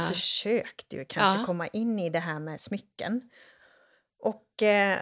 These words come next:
Speaker 1: jag var ju inte så bra på det där, så att jag hamnade mer i kassan och, eh, sålde mest
Speaker 2: Hade de en butik, alltså?
Speaker 1: kaffeskedar och
Speaker 2: Jaha.
Speaker 1: mockaskedar. Ja, de hade en butik som hette Starens Guld, och så hade de en verkstad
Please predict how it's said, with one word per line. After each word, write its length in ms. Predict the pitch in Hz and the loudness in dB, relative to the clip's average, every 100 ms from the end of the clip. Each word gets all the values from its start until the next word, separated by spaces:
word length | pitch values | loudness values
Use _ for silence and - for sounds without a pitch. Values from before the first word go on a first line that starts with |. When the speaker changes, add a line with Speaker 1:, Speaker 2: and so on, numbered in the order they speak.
| - | -4
Speaker 1:
jag 540 | - 190 202 196 196 185 - | -8 0 2 2 2 -2 -2
var 320 | 196 190 - - | 0 0 0 -4
ju 160 | 180 | -8
inte 300 | 170 202 - | -6 -6 -6
så 140 | - 170 | -10 -4
bra 200 | 190 180 | -4 -2
på 120 | 180 | 0
det 100 | 180 | 0
där, 160 | - | 0
så 140 | 180 196 | -2 -2
att 120 | 185 | 0
jag 80 | 180 | 0
hamnade 460 | 202 180 160 160 | 0 -4 -4 -6
mer 340 | 175 170 165 - | -6 -6 -6 -6
i 240 | 165 180 - _ _ | -8 -8 -12 _ _
kassan 560 | - 175 - - 180 170 | -14 -12 -12 -8 -6 -8
och, 360 | - - - | -12 -18 -12
eh, 200 | - - | -10 -8
sålde 520 | - - 180 156 101 98 _ _ _ _ _ _ | -8 -4 -2 -4 -8 -10 _ _ _ _ _ _
mest 540 | - 226 - - - - _ | -8 -8 -8 -12 -14 -16 _
Speaker 2:
Hade 200 | 190 190 | 2 4
de 60 | 208 | 2
en 100 | 190 | 0
butik, 560 | 180 - 233 208 - | -2 0 2 2 -2
alltså? 220 | - - 180 | -8 -6 -6
Speaker 1:
kaffeskedar 560 | 151 180 - 220 - _ | -6 -8 -6 -10 -10 _
och 80 | - | -8
Speaker 2:
Jaha. 220 | 269 311 285 - | -4 -2 -2 -2
Speaker 1:
mockaskedar. 560 | 202 - - 180 - - | -4 -2 -4 -2 -2 0
Ja, 220 | 226 294 | 2 2
de 200 | 202 254 | 2 4
hade 160 | 269 | 4
en 80 | 220 | 2
butik 580 | 220 - 294 320 - - _ - - - | -2 -4 -8 -8 -14 -18 _ -20 -20 -16
som 180 | - | -4
hette 180 | 208 190 | -4 -2
Starens 440 | 175 - 175 175 - | -4 0 0 0 2
Guld, 340 | 240 294 - - _ _ _ _ _ - | 0 0 -6 -20 _ _ _ _ _ -10
och 140 | 202 | -8
så 100 | - | -2
hade 220 | 190 175 175 | -2 0 -2
de 120 | 165 | -4
en 80 | 170 | -6
verkstad 420 | - - - - | -8 -10 -12 -12